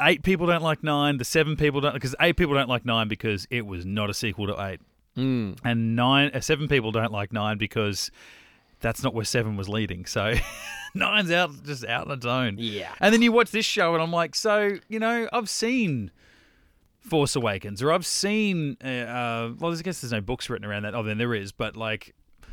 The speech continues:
Speaker 1: none of this is gonna mean anything. Like, it's not like, okay, I, I, I understand the movies Force Awakens and co were written nearly ten years ago. They didn't know that all this was coming.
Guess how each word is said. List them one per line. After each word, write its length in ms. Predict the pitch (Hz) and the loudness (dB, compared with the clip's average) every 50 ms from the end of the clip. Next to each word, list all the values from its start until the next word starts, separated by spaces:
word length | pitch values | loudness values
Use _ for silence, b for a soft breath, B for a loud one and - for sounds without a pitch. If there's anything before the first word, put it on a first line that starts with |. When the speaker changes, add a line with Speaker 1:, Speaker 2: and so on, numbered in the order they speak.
| b b b b - - - - _ _ - - _ _ _ _ _ _ _ | b b b b -20 -20 -20 -20 _ _ -20 -20 _ _ _ _ _ _ _
Speaker 1:
none 220 | - 190 226 254 320 | 0 2 2 2 2
of 60 | 294 | 2
this 160 | 294 - - | 0 -2 -2
is 40 | 170 | -2
gonna 160 | 180 175 151 | -2 0 0
mean 240 | 156 208 269 302 233 | 2 2 2 2 2
anything. 160 | 175 151 131 | 0 0 0
Like, 220 | 165 165 160 - - _ _ _ - | 0 0 0 0 -4 _ _ _ -8
it's 160 | 185 147 - | -6 -2 0
not 120 | 262 226 | 2 2
like, 240 | 180 185 170 - - - 143 | 4 4 4 4 2 0 -2
okay, 160 | 143 - 123 | 0 0 0
I, 160 | 95 - 117 110 - - - 147 | 0 -2 -4 -8 -8 -4 -2 -2
I, 100 | 143 123 - - | -2 -2 -4 0
I 120 | - 151 170 | 2 4 4
understand 420 | 185 180 156 - - 135 107 95 101 | 4 2 0 0 0 0 0 0 0
the 60 | 113 | 0
movies 400 | 139 160 165 160 165 165 147 - | 2 2 2 2 0 -2 -2 -2
Force 280 | - 170 170 160 - | 0 2 2 2 2
Awakens 380 | 156 139 131 127 - 131 113 117 | 2 0 2 2 0 -2 -2 -4
and 100 | 123 110 | -4 -2
co 220 | - 123 117 113 | 0 2 4 4
were 100 | 110 110 | 4 4
written 260 | 107 117 117 110 117 113 | 4 2 2 2 0 0
nearly 180 | 117 113 117 - | 2 2 2 2
ten 220 | - 117 107 101 | 0 -2 -2 -2
years 240 | 98 98 92 85 98 | -4 -6 -6 -6 -8
ago. 320 | 90 92 87 87 85 85 B B B B B B B B B B B B B B B B B B B _ - | -8 -8 -8 -8 -8 -8 B B B B B B B B B B B B B B B B B B B _ 2
They 100 | 143 143 | 4 4
didn't 180 | 143 143 147 | 6 4 6
know 160 | 135 131 127 | 6 6 6
that 140 | 113 120 110 | 6 4 4
all 100 | 113 104 | 2 2
this 160 | 101 - - | 0 -4 -6
was 80 | 104 92 | -8 -8
coming. 380 | - - 110 92 82 - 98 | -6 -4 -4 -4 -4 -8 -14